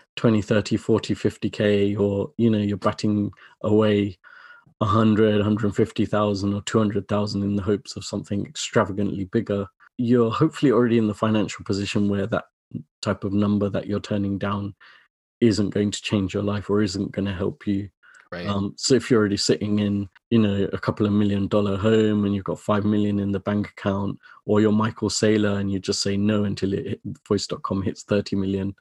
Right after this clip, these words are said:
Speaker 1: you know, he, he had to, in order to get to thirty million, turn down all of the numbers that many of us would have taken. But all of us don't have that level of wealth where, uh, you know, twenty million doesn't make a dent in our savings.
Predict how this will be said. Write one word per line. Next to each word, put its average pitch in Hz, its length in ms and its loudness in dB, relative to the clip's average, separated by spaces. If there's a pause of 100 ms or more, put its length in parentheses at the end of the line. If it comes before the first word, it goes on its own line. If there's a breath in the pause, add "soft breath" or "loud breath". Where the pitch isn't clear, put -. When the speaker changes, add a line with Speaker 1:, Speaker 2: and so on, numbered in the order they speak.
(120 soft breath)
Speaker 1:
you 123 80 4
know, 104 180 4 (180)
he, - 460 -4
he 117 300 2
had 104 260 0
to, 107 180 2
in 107 120 2
order 104 240 2
to 101 320 -2
get - 240 -2
to 110 100 -2
thirty 104 300 -4
million, 101 340 -2
turn 101 300 -2
down 104 400 -4 (360 soft breath)
all 113 180 6
of 98 100 -2
the 104 100 0
numbers 107 400 0
that - 160 -4
many 104 260 0
of 101 120 -4
us 101 180 -4
would 98 120 -6
have - 100 -12
taken. 147 480 -2 (600 loud breath)
But 101 240 0 (140)
all 113 180 4
of 101 80 0
us 104 200 -4
don't 107 220 -2
have 98 260 -4
that - 160 -2
level 98 260 -2
of 98 180 -8
wealth 107 360 0
where, 101 360 -6 (480 soft breath)
uh, 101 100 0
you 101 220 2
know, 101 300 0
twenty 107 240 -2
million 101 320 0
doesn't 98 260 -2
make 101 180 -6
a 95 40 -4
dent 107 360 0
in 101 140 -2
our 98 200 -4
savings. 101 720 -2